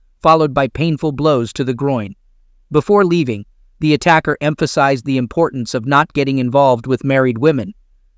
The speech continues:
After the attack, Andrew experienced excruciating pain,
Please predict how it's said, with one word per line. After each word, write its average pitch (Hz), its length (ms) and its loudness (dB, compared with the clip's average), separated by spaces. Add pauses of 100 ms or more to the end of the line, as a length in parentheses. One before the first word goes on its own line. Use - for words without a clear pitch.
(200)
After 190 260 2
the 196 180 2
attack, 170 480 0 (360)
Andrew 185 340 2
experienced 156 760 -2
excruciating 139 920 -2
pain, 123 420 -4